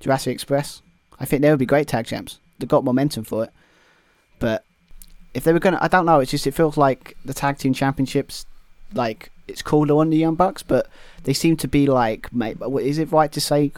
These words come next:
I don't wanna see holding them down, but it might be better for the tag division that maybe giving to somebody else and they can continue doing their thing with the Elite and all that, because it feels like they're kind of added on sometimes. Like, this match didn't, as you said,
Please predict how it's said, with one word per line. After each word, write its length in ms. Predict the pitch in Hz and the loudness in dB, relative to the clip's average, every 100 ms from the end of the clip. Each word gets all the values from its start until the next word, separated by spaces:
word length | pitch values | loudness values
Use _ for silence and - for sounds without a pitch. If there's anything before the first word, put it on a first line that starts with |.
| - | -10
I 100 | - | -2
don't 100 | 147 | 0
wanna 80 | 139 | 0
see 120 | 139 | -2
holding 320 | 135 143 135 | 2 4 4
them 100 | 127 117 | 2 2
down, 340 | 135 120 113 | 0 0 -4
but 260 | 107 107 - - - - - | -6 -8 -8 -18 -20 -20 -10
it 180 | - - - | -6 -6 -2
might 220 | 143 165 | 2 2
be 60 | - | 4
better 200 | 135 135 | 2 2
for 100 | 139 | 0
the 80 | 131 | -4
tag 240 | 127 139 | -2 -2
division 380 | 139 135 147 160 | 0 -2 2 2
that 160 | 127 110 | 2 0
maybe 220 | 117 120 | -4 -2
giving 180 | 123 117 | -2 -2
to 40 | |
somebody 280 | - 120 117 | -2 -2 0
else 200 | 127 135 | 0 0
and 80 | 117 | -4
they 80 | 120 | -4
can 140 | 123 | -4
continue 360 | 127 - 127 123 | -6 -2 0 2
doing 200 | 123 117 | 2 2
their 160 | 123 | 2
thing 300 | 127 143 135 | 0 2 2
with 280 | 123 113 - - - - - | 0 -2 -8 -20 -20 -20 -8
the 120 | 113 | -4
Elite 200 | 110 131 | 0 0
and 80 | 120 | 2
all 120 | 127 | 2
that, 200 | 131 135 - | 0 0 -6
because 260 | 127 - 123 | -8 -6 -6
it 100 | - | 0
feels 240 | 143 131 | 2 2
like 400 | 131 123 - - - - | 2 0 -2 -14 -20 -10
they're 100 | - | -4
kind 140 | 123 131 | 0 0
of 60 | 104 | 2
added 320 | 120 120 117 | 0 0 0
on 140 | 123 | 0
sometimes. 500 | 127 135 143 147 - - - - - - - - - | 0 -2 0 -2 -4 -18 -18 -18 -18 -18 -20 -16 -6
Like, 100 | 113 | -2
this 160 | 156 - | 0 0
match 180 | 147 | -2
didn't, 300 | - 147 127 - - - - - - | 2 2 0 -4 -20 -18 -18 -10 -6
as 120 | 131 | -4
you 60 | |
said, 220 | 131 143 | 2 2